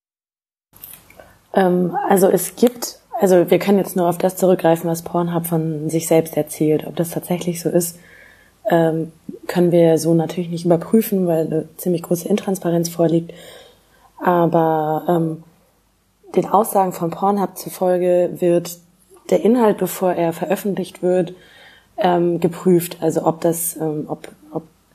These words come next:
eindeutig sexuelle bildbasierte Gewalt vorliegt oder nicht. Ähm, angeblich durch Personen und durch solche Upload-Filter, die auch sicherstellen sollen, dass, ähm, Inhalte, die schon mal gelöscht wurden, aus Gründen nicht nochmal hochgeladen werden können.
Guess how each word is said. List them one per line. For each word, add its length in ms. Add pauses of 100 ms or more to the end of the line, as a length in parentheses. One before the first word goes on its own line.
eindeutig 440
sexuelle 400
bildbasierte 560
Gewalt 320
vorliegt 420
oder 160
nicht. 260 (720)
Ähm, 400
angeblich 560
durch 200
Personen 520
und 200
durch 180
solche 320
Upload-Filter, 760
die 160
auch 80
sicherstellen 600
sollen, 420 (600)
dass, 400
ähm, 380
Inhalte, 360
die 120
schon 160
mal 100
gelöscht 380
wurden, 240
aus 200
Gründen 300
nicht 180
nochmal 320
hochgeladen 500
werden 200
können. 360